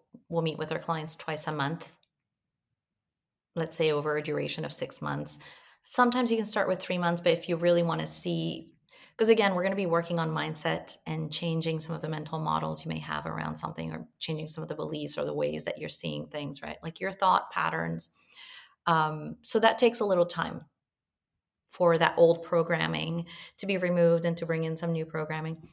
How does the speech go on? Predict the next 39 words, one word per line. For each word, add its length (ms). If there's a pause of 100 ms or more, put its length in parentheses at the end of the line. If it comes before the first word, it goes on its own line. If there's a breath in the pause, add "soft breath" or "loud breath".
(160 loud breath)
So 220
you 180
can 100
expect 380
twice 240
a 60
month. 400 (260 soft breath)
Six 340
months 300
is 160
sort 180
of 60
a 60
standard 640 (300)
engagement 640
for 80
you 140
to 80
see 260
some 200
results 420
and 100
start 220
having 240
some 180
of 60
the 100
new, 580
new 280
mindsets 500
and 160
new 160
beliefs 340
and 120
new 160
ways 180
of 140
thinking 320
really 260